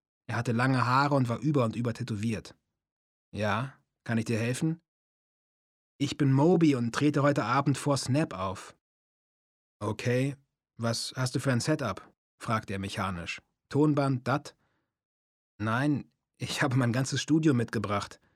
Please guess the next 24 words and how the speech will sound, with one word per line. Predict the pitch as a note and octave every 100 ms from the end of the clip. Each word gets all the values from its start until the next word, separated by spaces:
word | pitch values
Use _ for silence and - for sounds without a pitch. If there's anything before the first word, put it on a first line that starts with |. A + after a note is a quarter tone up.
| _ _ _ _ _
Es | - C3
steht | - D3
auf | A2+
der | C#3+
Bühne.“ | D3 D3 G2+ - _ _ _ _ _ _ _ _ _ _ _ _ _
Er | - A2
horchte | A2+ G2+ A2+
auf. | G#2+ G2+ - - _ _ _ -
Dann | G#2+
lachte | G#2 G#2+ - D#2
er. | D2 E2+ - _ _ _ _ -
„Machst | D3 - C#3
du | A2
Witze? | G#2 D#3 - G3+ A#3 _ _ _
Dein | A#2+ A#2+
ganzes | B2 E3+ E3+ C3
Studio?“ | - D3 F3+ G3+ A#3 A#3 _ _ _ _ _ _ _ _ _ _ _ _ -
Auf | G2+
dem | - G#2
Weg | C3 -
zur | B2+
Bühne | A#2 D3+ C#3
sagte | C3+ C3+ D3
ich, | C#3 C#3+